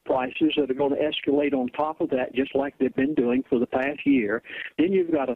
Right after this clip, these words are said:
thirty-hour work week instead of a fifty-hour work week. Now, you calculate all of that out on your calculator, and you tell me how long it will be that you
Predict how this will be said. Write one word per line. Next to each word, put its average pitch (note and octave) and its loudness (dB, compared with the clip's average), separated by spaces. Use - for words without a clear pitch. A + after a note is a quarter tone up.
thirty-hour E3 2
work D#3+ 2
week C#3 2
instead C#3+ 0
of B2+ -2
a B2 0
fifty-hour C#3+ 0
work B2 0
week. C3 2
Now, C3+ 0
you G3 2
calculate D#3 0
all D#3+ 0
of F#3 -4
that D#3 0
out C#3 -4
on C3+ 0
your D3+ 2
calculator, B2 0
and B2 0
you E3 4
tell E3 0
me C#3 2
how D3 0
long B2+ 0
it C3+ 2
will C#3 2
be A2+ 2
that C#3 0
you D3+ 2